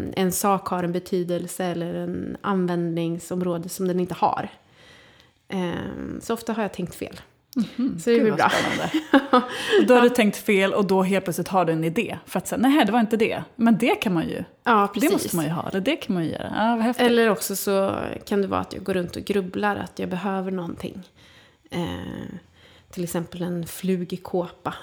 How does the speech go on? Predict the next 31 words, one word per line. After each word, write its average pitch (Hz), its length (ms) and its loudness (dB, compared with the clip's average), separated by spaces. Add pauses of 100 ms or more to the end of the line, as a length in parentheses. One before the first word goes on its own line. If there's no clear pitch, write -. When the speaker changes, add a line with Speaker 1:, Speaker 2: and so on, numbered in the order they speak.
(120)
Speaker 1:
på 185 100 -6
sommaren 185 420 -6
för 180 120 -8
att - 80 -10
det 190 100 -6
är 180 40 -6
väldigt 180 280 -8
mycket, - 460 -8 (680)
eh, 185 240 -12
flugor. 180 720 -2
Bara, - 200 -6
vad 185 460 0
kan 190 160 -2
jag 175 100 0
göra? 175 260 -2
Vad, 214 240 2 (100)
vad 226 260 8
är 180 40 6
det 175 100 2
som 175 160 -2
har 185 380 0
formen 175 600 -4
av - 180 -8
en - 300 -8
flugkåpa? - 680 -8 (200)
Vad 190 220 -2
kan 165 120 -6
jag 160 100 -4
göra - 200 -6
den - 140 -10
av? - 140 -12